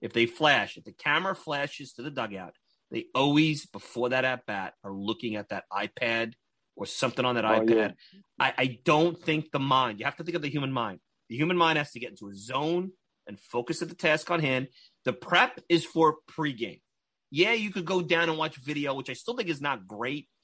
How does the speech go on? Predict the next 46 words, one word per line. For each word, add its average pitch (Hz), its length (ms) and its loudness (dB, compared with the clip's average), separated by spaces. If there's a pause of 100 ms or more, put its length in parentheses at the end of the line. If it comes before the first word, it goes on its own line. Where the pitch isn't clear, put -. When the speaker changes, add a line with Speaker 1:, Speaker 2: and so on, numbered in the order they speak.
(540)
Speaker 1:
during 147 340 4
the 175 80 6
game, 202 440 2 (380)
but 139 120 -6
to 156 100 2
be 143 300 -2
on 196 260 8
the 247 100 2
on-deck 196 340 2
circle, 151 440 -4
watching 139 440 -2
an 170 60 -2
iPad, 139 520 -2
looking 160 200 -2
at 135 140 -6
heat 147 200 -12
zones, 110 400 -4 (440)
cluttering 247 520 2
your 226 120 -6
mind 160 520 -4 (300)
before 175 380 0
you 202 120 2
get 185 140 2
up 170 100 0
to - 80 -20
the 156 80 -8
plate, 127 420 -4 (340)
I 151 160 4
think 135 180 -4
is 123 100 -8
a 120 60 -12
problem. - 420 -10 (460)
And 127 100 -2
I 131 80 0
think 123 200 -4
that's 151 220 0
part - 220 0
and 139 80 -16
parcel 135 440 -4
to 120 140 -4
the 117 240 -8
analytics-driven 123 1080 0 (300)
nature 120 340 2
of 101 80 0
this 101 160 -6
team. 156 500 2